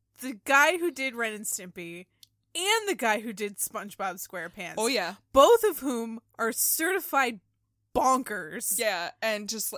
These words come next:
Speaker 2: and also, like, Björk's kind of certified bonkers.
Speaker 1: Not their kind of certified
Speaker 2: No, yeah,
Speaker 1: bonkers.
Speaker 2: she's, like,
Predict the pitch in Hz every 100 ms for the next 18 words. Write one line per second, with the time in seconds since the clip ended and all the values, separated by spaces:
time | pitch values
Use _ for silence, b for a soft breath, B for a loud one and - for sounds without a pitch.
0 | - 240 - 339 349 349 311 - _ _
1 | _ - 381 427 - 370 247 214 196 165
2 | 147 170 143 98 - - 285 - - 233
3 | 254 320 392 381 330 - 220 226 226 214
4 | - 214 202 185 220 240 226 202 185 185
5 | 190 185 185 - 294 339 359 311 247